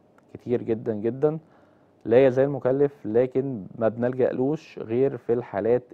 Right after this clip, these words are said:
اللي، آه، محتاجاه لتكلفته العالية طبعا. لأن إحنا لو فكرنا بشكل عام، ممكن كل أم تفكر: "طب أنا عايز أفحص الأجنة بتاعتي كلها قبل ما أنقل الأجنة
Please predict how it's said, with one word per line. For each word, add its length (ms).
اللي، 380
آه، 140
محتاجاه 460
لتكلفته 420
العالية 240
طبعا. 280
لأن 380
إحنا 220
لو 100
فكرنا 520
بشكل 360
عام، 320
ممكن 340
كل 260
أم 240
تفكر: 380
"طب 160
أنا 120
عايز 120
أفحص 260
الأجنة 340
بتاعتي 300
كلها 560
قبل 260
ما 100
أنقل 180
الأجنة 580